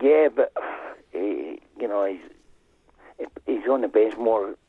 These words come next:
and sitting in the stand more than what he's on the pitch because of his injuries. So you need to get another, another striker, whether he brings in, um, some of the youngsters coming through, I don't know, but, uh, it might, it might be great if they can bring one of them in and they hit,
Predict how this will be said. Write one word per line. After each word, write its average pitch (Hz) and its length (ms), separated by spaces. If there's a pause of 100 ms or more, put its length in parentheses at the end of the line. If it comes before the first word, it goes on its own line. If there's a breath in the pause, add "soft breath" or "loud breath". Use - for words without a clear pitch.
(120)
and 120 160
sitting 123 160
in - 0
the 95 120
stand 113 240
more 113 160
than 110 120
what 117 100
he's 110 100
on 113 100
the 113 60
pitch - 260 (640 loud breath)
because - 240
of 110 60
his 104 140
injuries. 127 500
So 117 240 (400 loud breath)
you 127 180
need 156 340
to 127 100
get 123 240
another, 110 480
another 117 340
striker, 107 400
whether 139 260
he 120 60
brings 117 300
in, 113 180 (800 loud breath)
um, 98 640 (800)
some 107 140
of 104 60
the 101 60
youngsters 143 440
coming 117 240
through, 110 140
I 120 40
don't 120 220
know, 143 300
but, 92 220
uh, 113 40 (200)
it 117 60
might, 123 220 (300)
it 123 100
might 120 200
be 98 80
great 113 360
if 131 80
they 107 80
can 110 180
bring 113 220
one 110 160
of 104 80
them 127 180
in 139 160
and 127 220
they 131 60
hit, 120 180